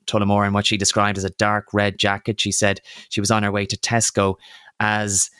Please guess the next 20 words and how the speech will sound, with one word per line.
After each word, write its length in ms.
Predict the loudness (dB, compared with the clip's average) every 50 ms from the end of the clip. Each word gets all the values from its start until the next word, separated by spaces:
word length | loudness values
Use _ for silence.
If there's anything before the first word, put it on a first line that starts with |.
| _ _ 0
Josef 400 | 2 2 4 4 2 0 0 -2
Pushka 480 | -2 0 2 2 2 2 2 2 2 0 -2 _ _ _
cycles 480 | 0 2 2 2 2 0 0 -2 -2 -2
behind 480 | -4 -6 -4 -2 0 0 2 2 2
her. 240 | 2 2 2 2 0 -4 -16 -20 -20 -16 -6 -4
Um, 260 | -2 0 0 -2 -2 0
she's 260 | 0 2 2 2 2
shown 400 | 2 2 2 4 4 4 2 2 0 _
going 220 | 0 2 2 2 2
into 160 | 0 -2 -2
the 60 | 0
shop 380 | 0 2 2 2 2 0 -2 -10 _ _ _ _ _ -4
at 80 | -2 0
about 180 | 0 0 0
a 60 | 0
quarter 480 | -2 -4 -2 2 2 4 4 2 0 0
to 100 | 0 -2
two 240 | 0 0 2 2 2
that 160 | 2 4 4
afternoon, 640 | 4 4 2 0 0 0 2 4 4 4 2 2